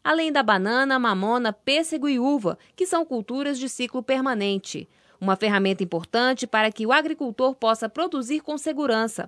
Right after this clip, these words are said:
como explica Ronir Carneiro, coordenador técnico de zoneamento agropecuário do Ministério da Agricultura.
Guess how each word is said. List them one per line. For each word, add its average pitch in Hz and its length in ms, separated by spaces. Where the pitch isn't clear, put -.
como 220 180
explica 240 440
Ronir 240 320
Carneiro, 214 600
coordenador 208 580
técnico 226 640
de 202 140
zoneamento 240 560
agropecuário 233 760
do 226 120
Ministério 226 580
da 190 120
Agricultura. 175 840